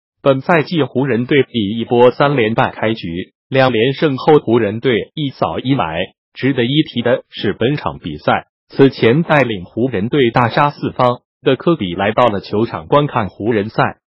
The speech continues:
本场比赛湖人队集体爆发，有六人得分上双，其中首发五虎中有三人的得分都达到了二十分。詹姆斯十七投十中，三分球五投中一，罚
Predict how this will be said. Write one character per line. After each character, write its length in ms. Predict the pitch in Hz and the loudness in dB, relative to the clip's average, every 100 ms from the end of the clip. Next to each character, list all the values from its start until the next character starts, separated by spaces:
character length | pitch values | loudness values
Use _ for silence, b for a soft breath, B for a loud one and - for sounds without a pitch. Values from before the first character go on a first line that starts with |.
| _ | _
本 200 | - 135 | -2 -2
场 260 | 143 131 117 | 0 -2 -2
比 160 | 123 | -2
赛 280 | 101 120 98 | -4 -2 -4
湖 220 | - 120 127 | -2 0 0
人 200 | 95 123 | 0 0
队 160 | 135 | 0
集 220 | 113 123 | 0 -4
体 180 | 151 175 | -6 -8
爆 180 | - 107 | -2 -2
发， 260 | 101 131 135 _ _ | -2 -4 -6 _ _
有 180 | 127 127 | 2 4
六 180 | 175 151 | 4 4
人 180 | 117 | 2
得 200 | 131 107 | 4 2
分 180 | 139 165 | 4 2
上 220 | 160 107 | 0 -4
双， 300 | 92 135 123 - _ _ | 0 2 2 0 _ _
其 180 | - 147 | -2 0
中 280 | 147 147 | 2 0
首 260 | 147 - 87 | -2 -4 -2
发 180 | - 135 | 2 0
五 200 | 120 151 | 2 -2
虎 120 | - 85 | -2 -4
中 280 | 127 123 - | -4 -4 -4
有 240 | 127 95 | 0 0
三 240 | 92 139 135 | 2 2 2
人 160 | 107 | 0
的 100 | 110 | -2
得 200 | 110 95 | -4 -4
分 260 | 104 127 127 - - | 0 2 2 -2 0
都 160 | 139 | 2
达 180 | 135 95 | 2 0
到 160 | 123 120 | 2 2
了 140 | 101 | 2
二 160 | - 127 | 0 -2
十 220 | - 117 | -2 -2
分。 280 | - 127 127 _ _ _ | 2 0 0 _ _ _
詹 160 | 151 | -2
姆 200 | 156 113 | 0 -2
斯 240 | 95 143 147 | -2 -2 -2
十 200 | - 123 | 0 -2
七 220 | - 165 | -2 -8
投 240 | - 107 | -2 0
十 160 | 131 104 | 0 -2
中， 240 | 147 127 _ _ _ | -2 -4 _ _ _
三 260 | - 170 | 0 2
分 180 | 156 156 | 2 0
球 200 | - 113 | 0 0
五 280 | 139 95 76 | 0 -2 -8
投 220 | - 95 | -8 -2
中 240 | 175 127 | 0 0
一， 240 | 117 143 - _ _ _ | -2 -4 -6 _ _ _
罚 100 | 101 | -6